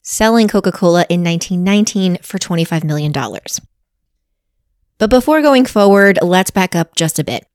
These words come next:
Howard Candler, Asa's oldest son, had seriously thought about selling the company around nineteen sixteen. Coca-Cola was weathering a legal storm in Chattanooga and set the asking price at twenty-five million, taking fifteen million in common stock.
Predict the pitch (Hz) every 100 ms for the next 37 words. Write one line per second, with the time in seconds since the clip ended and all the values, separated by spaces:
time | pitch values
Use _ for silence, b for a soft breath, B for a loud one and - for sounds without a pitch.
0 | _ 208 214 233 226 202 196 202 208 185
1 | 190 185 - 165 170 165 - 165 175 180
2 | - 214 262 285 330 311 - 202 202 190
3 | 170 175 170 156 180 170 - 180 190 196
4 | 208 190 175 170 165 - - - - 95
5 | - 165 180 214 220 233 226 214 208 208
6 | 196 202 196 196 202 202 196 185 196 190
7 | 190 185 190 190 175 190 - 214 226 262
8 | 190 190 - 190 196 190 175 175 - 180
9 | - 165 170 - 170 165 156 143 104 90
10 | 180 180 170 160 - 220 240 226 220 214
11 | 220 190 175 147 147 160 - - - -